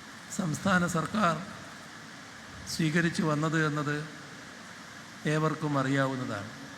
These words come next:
ഒറ്റ കാര്യം മാത്രമേ നാം നോക്കിയിരുന്നുള്ളൂ. അത്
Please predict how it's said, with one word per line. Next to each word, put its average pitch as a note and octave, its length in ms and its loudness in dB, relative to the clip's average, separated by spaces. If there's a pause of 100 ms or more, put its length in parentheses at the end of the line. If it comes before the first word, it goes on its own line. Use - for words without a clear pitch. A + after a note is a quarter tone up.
(1400)
ഒറ്റ C#3+ 220 0 (1800)
കാര്യം F3 400 6
മാത്രമേ D#3+ 400 4 (1600)
നാം E3+ 140 6 (120)
നോക്കിയിരുന്നുള്ളൂ. C3 680 0 (1300)
അത് D#3 200 4